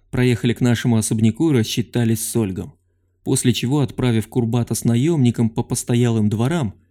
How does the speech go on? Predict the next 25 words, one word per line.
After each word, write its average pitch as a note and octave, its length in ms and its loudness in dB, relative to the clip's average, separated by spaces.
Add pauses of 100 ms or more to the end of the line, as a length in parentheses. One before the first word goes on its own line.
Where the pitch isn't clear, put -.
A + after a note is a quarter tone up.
(340)
я F#3+ 120 2
пошёл C#3+ 440 -2
инспектировать B2+ 680 0
наших A#2 360 -2
младших. A2 600 -4 (800)
Во A#2 140 0
внутреннем F#3+ 480 4
дворе E3+ 260 2
стояла D3 400 0
необычная A#2+ 580 2
тишина, A2+ 580 -2 (380)
и C3+ 60 0
я A2+ 160 2
сразу A#2+ 320 0
насторожился. A#2 800 -2 (560)
Однако, C3 360 0
взглянув B2+ 500 2
из-за A2+ 240 0
угла B2 500 0 (180)
и F#3+ 80 0
увидев, B2 380 2
что - 160 -6
здесь A2+ 240 0
происходит, C#3 600 -2
расслабился. A#2+ 800 -6